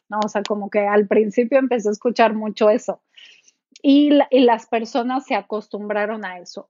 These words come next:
¿Qué es lo malo de esa parte? Pues que es súper caro. Es muy, muy caro porque,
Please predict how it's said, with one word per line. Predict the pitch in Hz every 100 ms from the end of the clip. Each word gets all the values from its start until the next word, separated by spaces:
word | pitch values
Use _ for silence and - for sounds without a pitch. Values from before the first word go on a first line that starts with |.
| -
¿Qué | 285
es | 349 330
lo | 339 330
malo | 262 247 311 330
de | 302
esa | 294 302
parte? | 302 294 277 - 320 - _ _ _ -
Pues | 233 196
que | 220
es | 202 - -
súper | - - 277 247 185 190
caro. | 190 202 190 _ _ _ _ _ -
Es | 240 202 -
muy, | 233 233 302
muy | 320 240 226
caro | 214 196 202 262 -
porque, | - 202 226 - 202 202 196 196